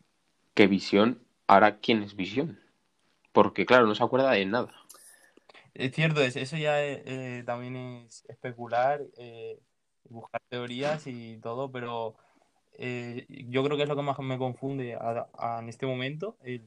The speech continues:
Speaker 2: que, qué o-, quién
Speaker 1: ¿Quién
Speaker 2: puede
Speaker 1: es
Speaker 2: ser
Speaker 1: Visión?
Speaker 2: Visión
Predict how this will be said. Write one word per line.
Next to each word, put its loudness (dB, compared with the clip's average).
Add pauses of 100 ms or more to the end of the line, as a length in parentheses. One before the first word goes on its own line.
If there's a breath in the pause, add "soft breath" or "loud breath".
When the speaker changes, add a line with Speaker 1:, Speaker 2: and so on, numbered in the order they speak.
(100)
Speaker 2:
que, -6 (140)
qué 0
o-, -4 (420)
quién -4
Speaker 1:
¿Quién 4
Speaker 2:
puede 4
Speaker 1:
es -4
Speaker 2:
ser 2
Speaker 1:
Visión? 0
Speaker 2:
Visión -6